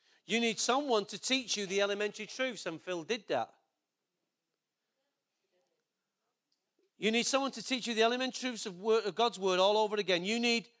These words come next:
milk, not solid food. Now, let me just stop there a minute, 'cause this thought's in my mind this morning, so you're getting it free. What is the difference between milk and food? Meat, sorry.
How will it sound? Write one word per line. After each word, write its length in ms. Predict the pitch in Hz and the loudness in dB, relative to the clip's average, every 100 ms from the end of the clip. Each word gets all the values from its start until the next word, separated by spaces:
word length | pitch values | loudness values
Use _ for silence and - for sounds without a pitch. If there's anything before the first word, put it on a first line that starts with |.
| _ | _
milk, 560 | 180 220 262 208 - - _ - | -6 0 0 0 -6 -20 _ -4
not 340 | 180 214 - - _ | 6 6 6 -4 _
solid 460 | - 240 226 214 | 0 4 4 2
food. 260 | 170 262 233 | -2 -4 -2
Now, 120 | 202 | 0
let 140 | 233 294 | -2 -4
me 80 | |
just 180 | 247 294 | -8 -10
stop 240 | - 277 - | -4 -4 -2
there 220 | 233 202 | -2 -2
a 40 | |
minute, 240 | 156 156 - | -6 -10 -14
'cause 120 | 147 | -18
this 140 | 208 | -18
thought's 340 | - 202 170 190 | -10 -8 -8 -12
in 80 | |
my 80 | 175 | -12
mind 260 | 160 143 151 | -10 -10 -12
this 160 | 147 | -14
morning, 260 | 143 131 139 | -14 -14 -14
so 140 | 143 | -16
you're 100 | 147 | -14
getting 200 | 147 160 | -12 -14
it 60 | 156 | -14
free. 280 | - 156 117 _ _ _ _ _ _ _ _ _ _ _ _ _ _ _ | -12 -12 -12 _ _ _ _ _ _ _ _ _ _ _ _ _ _ _
What 260 | - 240 302 | 2 4 4
is 140 | 269 | 0
the 100 | 302 | -4
difference 420 | 226 311 233 214 | 0 0 0 -4
between 440 | 190 202 214 202 220 | -6 -4 -2 -2 0
milk 460 | 233 190 - - - _ _ - | 0 0 -6 -20 -20 _ _ -8
and 180 | 190 185 | -6 -4
food? 360 | 208 190 127 - _ _ _ | -2 -2 -4 -14 _ _ _
Meat, 280 | 202 208 151 | 0 0 0
sorry. 280 | - 147 | -4 -4